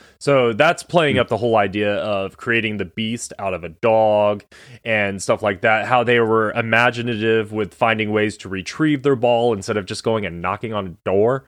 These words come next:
Speaker 1: You know, say, "Hey, my
Speaker 2: Hmm.
Speaker 1: ball's in your yard. Can I go get it?" Uh, things like that. So I, I really like that he gave it a three out of four too. But there was a, there was a bad one that I, I just,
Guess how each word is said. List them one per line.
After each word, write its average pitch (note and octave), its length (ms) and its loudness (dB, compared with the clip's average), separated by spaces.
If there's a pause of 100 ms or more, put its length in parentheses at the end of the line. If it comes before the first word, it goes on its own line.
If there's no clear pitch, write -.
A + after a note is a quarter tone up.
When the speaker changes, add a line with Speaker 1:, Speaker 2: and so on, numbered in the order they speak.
(460)
Speaker 1:
You A2 80 -6
know, G#2+ 200 2
say, G#2+ 180 0
"Hey, B2+ 260 2
my G2+ 200 0
Speaker 2:
Hmm. - 60 0
Speaker 1:
ball's B2+ 260 2
in G2+ 100 -8
your F2+ 140 -2
yard. E2 260 -4
Can F#2+ 180 -8
I F2 200 -6
go G2+ 160 -2
get C#3 180 2
it?" - 240 -6 (720)
Uh, G2+ 380 -2
things B2+ 300 -4
like G#2 220 0
that. F#2+ 320 0
So F#2+ 220 0
I, A2 300 0
I - 100 -2
really C3+ 340 2
like A2+ 240 2
that G#2 180 0
he G#2+ 120 -4
gave F#2+ 180 0
it F2+ 80 -6
a F2+ 80 -6
three F2 240 -8
out D#2 140 -10
of D#2+ 80 -14
four D2+ 260 -8
too. F2+ 460 -2 (1080)
But B2+ 320 0
there D3 120 0
was C#3 180 0
a, B2+ 200 0 (440)
there D3 140 0
was A#2+ 120 -4
a A2 60 -4
bad E3 420 0
one E2+ 360 -6 (280)
that G#2 380 2
I, A2+ 280 0
I A#2+ 140 2
just, - 340 -6